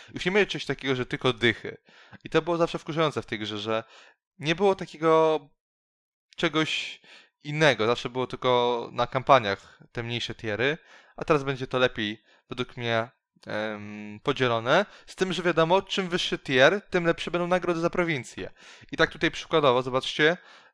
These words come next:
na szóstych tierach prowincja będzie dawała sto golda, na ósmych dwieście, a na dziesiątkach od trzystu do pięciuset sztuk złota.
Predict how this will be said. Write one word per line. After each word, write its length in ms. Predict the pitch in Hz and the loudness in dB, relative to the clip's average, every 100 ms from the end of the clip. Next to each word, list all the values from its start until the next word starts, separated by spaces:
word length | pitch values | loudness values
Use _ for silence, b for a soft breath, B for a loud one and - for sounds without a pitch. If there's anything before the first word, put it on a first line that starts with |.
| _ - | _ -14
na 360 | 120 117 120 | -10 -4 -2
szóstych 340 | 135 151 - 127 | -2 -6 -8 -8
tierach 340 | - 143 139 | 0 4 4
prowincja 360 | - 127 131 123 | 0 -6 -4 -6
będzie 180 | 120 120 | -4 -2
dawała 320 | 113 117 107 | 2 4 2
sto 240 | - 123 | 0 -2
golda, 380 | 113 110 113 147 | 0 0 2 2
na 80 | 147 | 2
ósmych 300 | 147 - 110 | 0 -4 -8
dwieście, 540 | - 135 - - 208 B B B - | -4 -4 -2 2 2 B B B -2
a 100 | - | 2
na 120 | 156 151 | 2 0
dziesiątkach 720 | 139 - 165 - 185 220 - | -4 -4 -4 2 2 2 -4
od 160 | 160 | -6
trzystu 420 | - - 170 - 147 | -8 -8 -8 -4 -6
do 20 | |
pięciuset 520 | 139 120 123 117 - | -4 -8 -4 -4 -4
sztuk 280 | - 131 110 | -8 -8 -2
złota. 420 | 110 98 98 - | 0 0 -2 -14